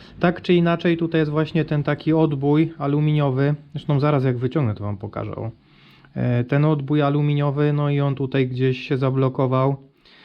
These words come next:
Przepuściło tutaj olej przez te o-ringi, a on jest gdzieś tutaj zablokowany. Próbowałem to podgrzewać gdzieś gumowym młoteczkiem, obstukać, no ale nie wyszło, więc trzeba to wszystko powymieniać. Jeszcze wam pokażę, tu jest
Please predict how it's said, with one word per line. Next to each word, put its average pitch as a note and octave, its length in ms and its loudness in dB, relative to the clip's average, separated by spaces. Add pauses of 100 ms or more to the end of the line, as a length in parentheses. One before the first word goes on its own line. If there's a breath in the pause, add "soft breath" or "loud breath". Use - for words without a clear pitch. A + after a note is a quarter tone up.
(140 loud breath)
Przepuściło C#3+ 720 0
tutaj C3 560 0
olej C3+ 500 0
przez - 240 -8
te C3 160 0
o-ringi, C3 420 0
a B2+ 80 2
on B2+ 140 2
jest B2 140 -2
gdzieś - 280 -10
tutaj B2 300 -2
zablokowany. B2 640 0
Próbowałem B2 340 -2
to - 80 -12
podgrzewać C3+ 560 0
gdzieś B2 180 -4
gumowym C3 560 -2
młoteczkiem, D3 520 -2
obstukać, C#3 600 -2 (500 loud breath)
no D3 100 -2
ale D3+ 200 4
nie D#3 140 4
wyszło, D3 400 0
więc B2+ 400 -2 (640 loud breath)
trzeba D#3+ 260 4
to D#3 120 -2
wszystko - 380 -4
powymieniać. C3 600 2
Jeszcze B2+ 260 -6
wam B2+ 180 0
pokażę, B2+ 440 -2
tu B2 140 -2
jest A#2+ 340 -2